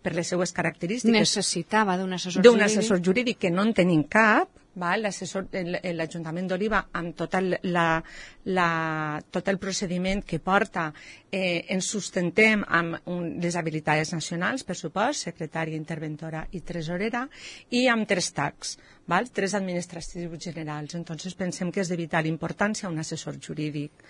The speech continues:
Speaker 2: Sí, perquè, a més, l'Ajuntament ja maneja molta paperassa, té molts expedients i necessita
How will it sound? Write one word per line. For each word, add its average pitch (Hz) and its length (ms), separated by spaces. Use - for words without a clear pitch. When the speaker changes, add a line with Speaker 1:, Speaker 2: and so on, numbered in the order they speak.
Speaker 2:
Sí, - 160
perquè, 214 280
a 208 40
més, 220 140
l'Ajuntament 220 540
ja 208 120
maneja 202 420
molta 208 240
paperassa, 180 720
té - 80
molts 196 240
expedients 190 640
i 190 60
necessita 185 600